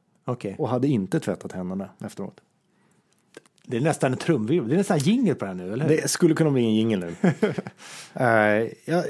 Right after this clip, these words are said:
Speaker 2: jag tror aldrig jag skrikit så högt.
Speaker 1: Nej.
Speaker 2: Alltså, det, det slutar ju inte brinna.
Speaker 1: <laughs>
Speaker 2: Det är smärtsamt. Det är smärta på riktigt.
Speaker 1: Läs receptet noga, skulle vi vilja meddela med det. Eller hur?
Speaker 2: Eh, jag kan säga, den enda livsvisdomen jag har i mitt liv till, som jag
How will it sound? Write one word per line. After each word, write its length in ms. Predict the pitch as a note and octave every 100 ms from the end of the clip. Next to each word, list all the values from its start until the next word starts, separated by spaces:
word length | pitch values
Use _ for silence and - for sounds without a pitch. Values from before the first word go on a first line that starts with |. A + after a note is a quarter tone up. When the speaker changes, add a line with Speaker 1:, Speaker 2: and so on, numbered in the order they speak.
| C3+
Speaker 2:
jag 80 | D3
tror 160 | - F#3
aldrig 260 | F#3+ C3 B2+
jag 80 | C3
skrikit 520 | - D3+ C3 - -
så 120 | A#2
högt. 440 | G#2 G#3+ - - - _
Speaker 1:
Nej. 280 | - G2+ G#2+
Speaker 2:
Alltså, 180 | B2 C#3+
det, 160 | C#3 D3+
det 160 | C#3+
slutar 800 | D3 - - F#3+ F3+ B2 - -
ju 160 | D3 D3
inte 420 | D#3 A#2+ F2+ A#2+
brinna. 500 | A#2 B2+ A#2 G#2 D#3+ - _ A#2+ - -
Speaker 1:
<laughs> 460 | D#3+ - D#3 -
Speaker 2:
Det 400 | G3 C#3 D3 C#3
är 40 | B2
smärtsamt. 680 | - D3 G#2 - A#2+ F#2 -
Det 120 | D3
är 40 | F3
smärta 340 | A3 D3+ A#2
på 100 | C#3+
riktigt. 300 | C3 - -
Speaker 1:
Läs 400 | C3+ D3+ D#3 -
receptet 440 | D3+ - C3 C3+ A#2+
noga, 680 | C#3 D3 D#3+ C3+ A#2+ D3+ A#2
skulle 240 | - A#2
vi 80 | G#2
vilja 280 | G#2 G2+ G2+
meddela 440 | A2 G2+ G2 G2
med 120 | F#2+ F#2+
det. 160 | F#2+ - - - _ _
Eller 160 | - A2+
hur? 200 | G2+ F#2+
Speaker 2:
Eh, 80 | C3+
jag 120 | D3 C#3+
kan 120 | D3+
säga, 120 | C#3+
den 160 | D#3 D#3+
enda 400 | E3+ C#3 C3 C3+
livsvisdomen 800 | C#3 - A#2+ A2 - B2+ A#2
jag 160 | G#2 G#2
har 300 | A2 A2 G2+
i 140 | G#2
mitt 200 | G2+ F#2+
liv 180 | G#2+ G#2+
till, 300 | G2+ A2+ G#2+ -
som 160 | B2
jag 160 | A2+